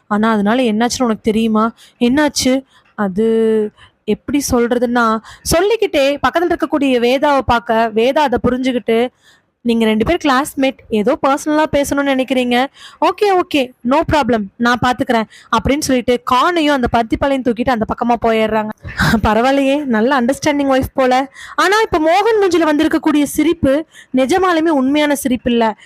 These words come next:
அதுதான் கேசவர்த்தினி வந்து பழைய சிலை ஞாபகப்படுத்திட்டாங்களே. தேர்ட் இயர் படிக்கும் பொழுது கேசவர்த்தினி கரெக்டா காலேஜ்ல இருந்து ரிலீவ் ஆகுற சமயத்துல தான்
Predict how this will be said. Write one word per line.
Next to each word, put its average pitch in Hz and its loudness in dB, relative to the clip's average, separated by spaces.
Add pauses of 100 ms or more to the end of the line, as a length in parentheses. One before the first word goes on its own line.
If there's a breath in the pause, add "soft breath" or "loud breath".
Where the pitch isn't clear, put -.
(120)
அதுதான் 233 0
கேசவர்த்தினி 302 0
வந்து 269 0
பழைய 262 0
சிலை 294 0
ஞாபகப்படுத்திட்டாங்களே. 254 0 (420 loud breath)
தேர்ட் 403 2
இயர் 415 0
படிக்கும் 302 -2
பொழுது 285 0
கேசவர்த்தினி 294 0
கரெக்டா 254 -2 (100)
காலேஜ்ல 269 2
இருந்து 277 2
ரிலீவ் 277 0
ஆகுற 277 2
சமயத்துல 254 0
தான் 233 0